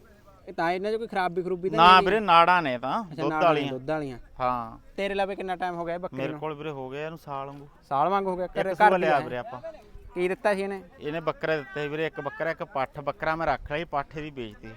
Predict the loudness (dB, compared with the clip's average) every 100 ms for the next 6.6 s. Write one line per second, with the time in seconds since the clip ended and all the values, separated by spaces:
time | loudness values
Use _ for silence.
0 | -16 -10 -8 -6 -8 -8 -8 -6 -6 -4
1 | -6 -6 -6 -4 -4 -2 -2 0 2 2
2 | 0 0 2 2 2 0 0 0 -2 -10
3 | -10 -4 0 2 4 4 2 -4 -2 -2
4 | 0 -4 -6 -10 -10 -8 -8 -2 0 2
5 | 2 2 0 -10 -10 -8 -8 -10 -18 -20
6 | -20 -14 -10 -8 -6 -6